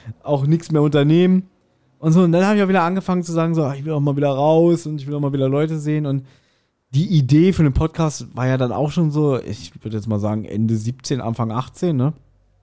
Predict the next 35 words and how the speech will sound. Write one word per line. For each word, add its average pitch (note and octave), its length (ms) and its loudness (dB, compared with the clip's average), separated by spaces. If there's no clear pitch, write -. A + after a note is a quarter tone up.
Und C3 140 -2
so. C#3 200 -2
Und B2+ 280 -2
besagte C#3+ 540 0
Per-, D3+ 300 2
Besuch-, C3+ 300 -6
Be-, E3+ 640 0
Bezugsperson, E3+ 840 0
auch D3+ 140 0
ein C#3+ 60 0
schweres A#2 240 -2
Wort, C#3 220 -2
hat D3+ 120 -6
er D#3 80 0
damals D3+ 280 0
auch D#3 140 -6
zu - 160 -12
mir D3 140 -4
gesagt, C#3 280 -2
ich - 100 -8
hatte F3+ 180 -4
so F3+ 80 -4
das F#3 140 -6
Gefühl, F#3 280 -6
er D#3 80 -2
konnte E3+ 300 -4
irgendwann D#3 340 -2
dieses C3+ 340 -4
Rumgejammer A#2 640 0
nicht G#2+ 160 -6
mehr A2 180 0
hören A2+ 360 -2
<laughs> - 20 -16
und C#3+ 140 2
so A#2 120 -8